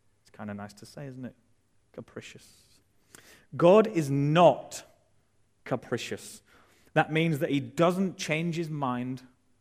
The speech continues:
whenever he feels like it, just 'cause he wants to, without any good reason.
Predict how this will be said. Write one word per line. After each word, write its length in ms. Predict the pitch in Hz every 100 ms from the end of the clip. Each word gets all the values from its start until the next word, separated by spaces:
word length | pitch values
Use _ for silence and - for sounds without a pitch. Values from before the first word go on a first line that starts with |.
| _ _ _ -
whenever 380 | 117 127 131 143
he 80 |
feels 380 | 139 - 135 120
like 320 | 113 110 -
it, 140 | 123 - _ _ _ _ _ _ _ _ _ _
just 240 | - 104 -
'cause 140 | 113
he 80 | 120
wants 320 | 120 107 -
to, 220 | - 120 - _ _ _ _ _
without 340 | 123 110 104 110
any 160 | 104 107
good 280 | 117 113
reason. 460 | 120 120 123 120